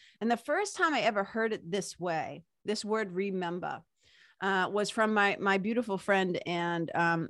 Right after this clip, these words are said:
writing, one of my writing mentors, Andre Dubus the third. And I remember just literally, I know I say this a lot, but it's true because they're true. Uh, and I can be, I always say, I could be sitting still and still be stopped dead in my tracks.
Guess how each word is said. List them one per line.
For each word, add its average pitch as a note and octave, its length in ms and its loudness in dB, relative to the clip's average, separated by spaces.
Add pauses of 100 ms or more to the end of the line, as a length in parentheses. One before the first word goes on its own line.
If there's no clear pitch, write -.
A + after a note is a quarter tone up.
writing, F3+ 640 2
one F3+ 160 0
of F#3 80 2
my F3 120 2
writing E3+ 360 2
mentors, D#3+ 420 -2
Andre F#3 400 0
Dubus E3+ 400 -2
the - 60 -8
third. D#3 380 -6 (1000)
And G3+ 280 0
I G#3 140 8
remember B3+ 300 6
just G#3+ 320 -4
literally, G#3+ 640 0
I F#3+ 160 2
know A3+ 220 4
I A#3+ 100 6
say A3 240 0
this F#3+ 220 -2
a F#3 40 4
lot, F3+ 300 6
but F3 100 0
it's E3+ 180 -4
true G#3+ 220 2
because F3 200 -2
they're G#3+ 120 0
true. - 460 -10 (460)
Uh, G3+ 160 -2
and C4 100 4
I D#4+ 120 10
can G#4 200 2
be, F4 160 4
I C4 120 10
always D#4+ 200 4
say, C#4 140 6
I B3 120 10
could G#4+ 160 0
be E4+ 120 4
sitting C4+ 420 0
still F3 640 4 (420)
and A3+ 160 2
still C4 320 8
be A#3 180 2
stopped F#3 440 4
dead F3 180 -2
in F3 140 -4
my D#3+ 140 -6
tracks. - 560 -4